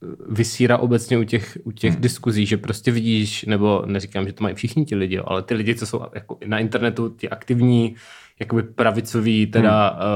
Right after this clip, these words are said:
Speaker 2: Hmm.
Speaker 1: ehm, nevím, influenceři, prostě účastníci debaty,
Speaker 2: Mhm.
Speaker 1: tak vidíš, jak mají vyloženě strašnou radost, že to můžou jako nadat těm levičákům
Speaker 2: Přesně.
Speaker 1: těmahle věcma.
Speaker 2: Hmm.
Speaker 1: Jo, jakože podívejte se vy komunisti, my jsme tady prostě zrušili cyklopruh. <laughs> Ha,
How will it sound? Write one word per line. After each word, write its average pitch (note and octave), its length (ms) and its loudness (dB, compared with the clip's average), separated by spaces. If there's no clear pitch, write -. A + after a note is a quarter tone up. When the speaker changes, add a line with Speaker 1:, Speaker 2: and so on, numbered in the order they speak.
Speaker 2:
Hmm. F#2+ 180 -4
Speaker 1:
ehm, F2+ 80 -10
nevím, F2+ 200 -2
influenceři, F#2+ 540 -6
prostě F#2+ 280 -4
účastníci C3+ 520 2
debaty, A2+ 500 2
Speaker 2:
Mhm. G2 160 0
Speaker 1:
tak A#2+ 160 2
vidíš, A2 300 -2
jak C3 100 0
mají B2+ 160 4
vyloženě B2+ 280 4
strašnou C3 480 0
radost, A#2+ 160 4
že B2 60 2
to B2+ 80 2
můžou B2 220 2
jako B2+ 160 0
nadat B2 360 2
těm C3+ 160 0
levičákům B2 540 0
Speaker 2:
Přesně. G#2+ 560 2
Speaker 1:
těmahle C#3+ 340 4
věcma. C#3 580 0
Speaker 2:
Hmm. A#2 140 2
Speaker 1:
Jo, B2 180 6
jakože C3 360 2
podívejte E3+ 500 4
se C#3+ 120 -6
vy C#3 100 2
komunisti, C3+ 640 2
my A#2+ 100 2
jsme C3 220 2
tady B2+ 240 2
prostě B2 680 2
zrušili D3 440 4
cyklopruh. E3 680 2
<laughs> - 80 -8
Ha, E3 260 2